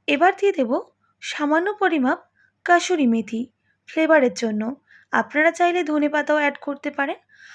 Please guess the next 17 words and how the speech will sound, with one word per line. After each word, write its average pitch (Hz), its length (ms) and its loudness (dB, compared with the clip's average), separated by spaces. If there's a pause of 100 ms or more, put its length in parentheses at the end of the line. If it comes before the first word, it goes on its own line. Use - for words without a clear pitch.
(200)
আবারও 320 380 4
মিক্স 277 280 0
করে 294 240 0
নিয়ে 269 220 0 (200)
এক 240 160 0 (160)
মিনিট 311 180 -4
মতো 311 300 -2
হাই 254 260 -2
করে 254 300 -4 (120)
ফুটিয়ে 320 360 0
নেব। 214 200 -6 (1700)
দেখুন 277 300 -4 (500)
আলুর 226 340 -2
দমটা 330 300 0
কিন্তু 339 260 -6 (100)
একেবারেই 226 600 -2
রেডি। 339 320 0